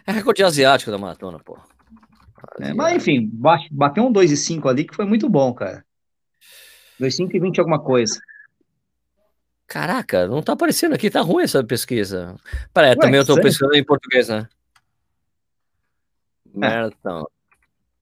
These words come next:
Speaker 2: Japanese Men's Marathon. É, best time ever, sei lá, não, não, alguma coisa do tipo aí, pô.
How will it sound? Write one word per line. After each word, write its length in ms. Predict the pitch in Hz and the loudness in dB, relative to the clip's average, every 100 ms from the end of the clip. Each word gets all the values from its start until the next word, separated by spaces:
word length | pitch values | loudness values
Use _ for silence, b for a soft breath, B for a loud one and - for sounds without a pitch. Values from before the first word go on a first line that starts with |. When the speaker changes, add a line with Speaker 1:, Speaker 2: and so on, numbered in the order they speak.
| _ _ _ _ _ _ _ _ _ _ _ _ _ _ | _ _ _ _ _ _ _ _ _ _ _ _ _ _
Speaker 2:
Japanese 960 | 113 147 160 131 123 127 127 110 - _ _ _ _ _ _ _ | -6 -4 -4 -4 -4 -2 -4 -6 -8 _ _ _ _ _ _ _
Men's 480 | 113 120 127 127 - | -6 -2 -2 -2 -4
Marathon. 540 | 107 123 120 107 101 113 | 0 2 0 -4 -6 -4
É, 200 | 226 214 | 0 2
best 300 | 175 214 - | 2 0 0
time 300 | 160 160 123 | 0 0 0
ever, 260 | 143 107 | 0 -2
sei 100 | 117 | -6
lá, 120 | 127 113 | -4 -2
não, 100 | 123 | -2
não, 360 | 120 110 110 - B B | -2 -4 -8 -16 B B
alguma 200 | 127 139 | 0 2
coisa 200 | 143 147 | 4 2
do 100 | 127 | 2
tipo 300 | 120 131 113 | 0 -2 2
aí, 120 | 117 123 | 0 0
pô. 240 | 98 | -4